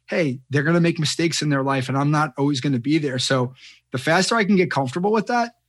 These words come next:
the better off I'm gonna be and the better off they're gonna be. Um, but it's definitely not, definitely not easy.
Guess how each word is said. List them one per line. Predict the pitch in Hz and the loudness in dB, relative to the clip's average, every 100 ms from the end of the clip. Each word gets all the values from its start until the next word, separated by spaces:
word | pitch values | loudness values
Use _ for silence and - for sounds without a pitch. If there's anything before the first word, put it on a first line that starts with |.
| _ - | _ -6
the | |
better | 123 175 170 | -2 2 2
off | 151 156 - - | 2 0 0 -2
I'm | 143 | 0
gonna | 160 226 | 2 2
be | 233 269 262 | 2 -2 -2
and | 214 | 0
the | 202 | 2
better | 180 214 | 2 0
off | 214 - | 0 -2
they're | 156 160 | -2 0
gonna | 135 131 | 0 -2
be. | 120 - - _ _ _ _ - | -4 -14 -20 _ _ _ _ -2
Um, | 127 127 123 110 _ | 0 2 0 -2 _
but | 127 | -6
it's | 127 | -4
definitely | 127 147 147 135 | -2 -2 0 2
not, | 139 131 127 _ _ - | 2 0 -2 _ _ -2
definitely | 151 147 139 | 0 2 2
not | 135 | 2
easy. | 143 131 117 | 0 -2 -4